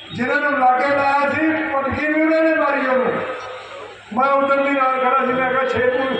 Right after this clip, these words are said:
چھ مہینے بھی اپنا منہ کالا نہیں کرنا، اینوں الوداع کہاں گے۔" لیکن پارٹی نے پہلا بھیج دیتا، چلو وہ بھی نبڑ گیا۔ کہ اس وقت منشی پنڈت جی،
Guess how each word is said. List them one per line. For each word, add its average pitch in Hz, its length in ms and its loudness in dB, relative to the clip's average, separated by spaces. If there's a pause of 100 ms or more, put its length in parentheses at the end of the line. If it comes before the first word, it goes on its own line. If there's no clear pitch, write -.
(280)
چھ - 100 -12
مہینے 247 520 0
بھی 247 140 -2
اپنا 254 240 0
منہ 247 180 0
کالا 233 280 2
نہیں 220 140 -2
کرنا، 196 300 -2 (1400)
اینوں 262 260 2
الوداع 262 440 2
کہاں 254 260 2
گے۔" 262 180 0
لیکن 247 220 -2
پارٹی 247 240 0
نے 233 200 -2
پہلا 254 240 0
بھیج 247 340 0
دیتا، 226 340 0 (1080)
چلو 262 340 2
وہ 285 60 0
بھی 302 140 0
نبڑ 220 560 0
گیا۔ - 240 -2 (1040)
کہ 247 40 -4
اس 277 320 0
وقت 285 160 0
منشی 269 480 -2
پنڈت 277 380 0
جی، 311 140 0